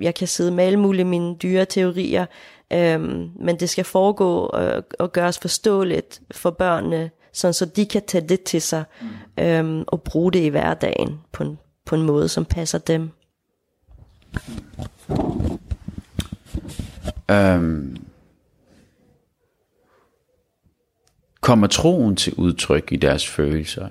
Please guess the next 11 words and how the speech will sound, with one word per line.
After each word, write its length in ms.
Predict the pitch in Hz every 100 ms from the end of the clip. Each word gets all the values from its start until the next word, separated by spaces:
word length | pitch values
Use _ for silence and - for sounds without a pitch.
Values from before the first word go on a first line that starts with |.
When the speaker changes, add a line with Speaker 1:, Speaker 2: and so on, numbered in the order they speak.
| -
Speaker 2:
af 80 | 82
trauma? 480 | - 78 - 80 85 - _ _ _ _ _ -
Der 80 |
må 120 | 110 127
du 60 |
også 200 | 107 -
godt 160 | 113 104
tage 240 | - 90
de 120 | 90
voksne 420 | 80 82 - -
med. 80 | -